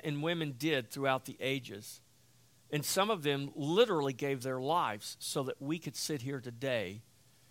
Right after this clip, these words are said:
and read our Bibles and hear the gospel and, and then go home and read the Bible for ourselves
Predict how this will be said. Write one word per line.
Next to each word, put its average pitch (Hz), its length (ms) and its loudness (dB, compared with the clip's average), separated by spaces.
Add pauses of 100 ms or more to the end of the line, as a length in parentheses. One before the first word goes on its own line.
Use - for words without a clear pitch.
(100)
and 113 180 -4
read 160 220 4
our 180 120 8
Bibles 98 680 -2 (360)
and 98 120 -10
hear 151 260 0
the 175 100 -4
gospel 104 760 -2 (920)
and, 143 240 2
and 143 140 0
then 139 180 2
go 160 280 8
home 127 500 2 (400)
and 135 320 4 (100)
read 151 380 0
the 175 80 -2
Bible 147 380 8
for 151 300 2
ourselves 117 680 2